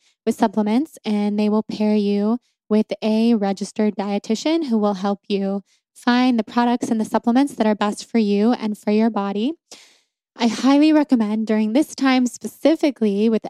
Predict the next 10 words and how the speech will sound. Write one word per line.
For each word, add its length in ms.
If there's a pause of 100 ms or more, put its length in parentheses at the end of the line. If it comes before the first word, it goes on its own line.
(100)
everything 640
that 160
we 140
are 120
all 260
feeling, 680
we 100
are 160
all 220
empathic, 800